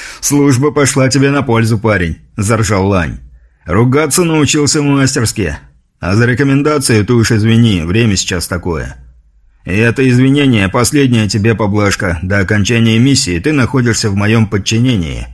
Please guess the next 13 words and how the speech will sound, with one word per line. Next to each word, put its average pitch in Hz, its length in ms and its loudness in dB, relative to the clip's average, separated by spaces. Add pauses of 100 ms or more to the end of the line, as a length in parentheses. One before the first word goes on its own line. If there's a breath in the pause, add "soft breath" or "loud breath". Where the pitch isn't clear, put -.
(380 soft breath)
И 85 100 -4
в 95 80 0
следующий 160 460 0
раз 143 180 0
за 139 140 0
такие 143 320 2
слова 135 340 2
тебе 131 220 0
станет 123 340 0
больно. 95 440 0 (340 soft breath)
Все 117 240 0
понятно, 160 420 0
старшина?» 92 600 -2